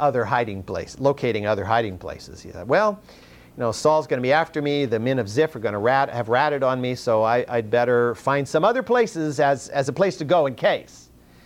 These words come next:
And so he searched out further south in the wilderness of Maon. Now, Maon was another small village, uh, only about five miles f-, further south from Ziph, so about ten miles south of Hebron, and, and the wilderness out over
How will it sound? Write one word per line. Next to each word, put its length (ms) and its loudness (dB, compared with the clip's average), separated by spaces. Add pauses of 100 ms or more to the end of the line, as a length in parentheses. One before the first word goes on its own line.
(420)
And 160 -2
so 140 2
he 80 2
searched 420 -2
out 260 2
further 220 0
south 380 0
in 100 -6
the 80 -2
wilderness 460 0
of 120 2
Maon. 420 0
Now, 160 -2
Maon 540 0 (440)
was 300 2
another 320 0
small 380 0
village, 760 -2
uh, 240 0
only 180 0
about 260 2
five 220 2
miles 460 -2
f-, 160 -20
further 260 -2
south 380 -2
from 180 -6
Ziph, 320 -2
so 140 -4
about 300 0
ten 180 -2
miles 260 -2
south 300 0
of 80 -6
Hebron, 480 -4 (760)
and, 280 0
and 120 -6
the 60 0
wilderness 460 -2
out 280 0
over 400 -2